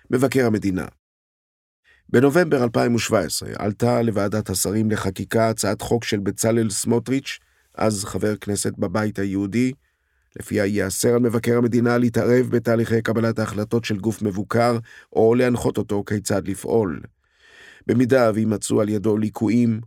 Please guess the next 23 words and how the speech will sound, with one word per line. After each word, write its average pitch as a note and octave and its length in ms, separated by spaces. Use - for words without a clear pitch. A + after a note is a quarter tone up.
הוא A#2 140
לא A#2 120
יוכל A2 260
להורות G#2 400
על G2 80
תיקונם, A#2 640
ואף G2+ 180
לא A#2+ 120
לעקוב A#2+ 540
אחר G#2 260
הדרוש G#2+ 500
תיקון. B1+ 440
"ממשלת C#3 640
האצילים A#2+ 580
ממשיכה B2 380
לדאוג C3 440
רק C3+ 240
לעצמה, A#2 500
הפעם A#2+ 460
מבקר C3 380
המדינה C3+ 420
על D#2+ 80
הכוונת", E2 580